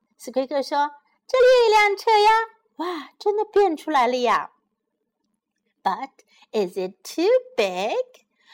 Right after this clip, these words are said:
可它是不是太大了？“No, it is not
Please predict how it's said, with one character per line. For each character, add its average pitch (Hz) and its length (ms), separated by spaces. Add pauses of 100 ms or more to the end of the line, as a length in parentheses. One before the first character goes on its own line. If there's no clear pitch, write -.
(120)
可 - 140
它 440 160
是 466 160
不 427 60
是 453 140
太 466 120 (280)
大 466 260
了？ 427 400 (920)
“No, 151 800
it 190 220
is 311 360
not 175 380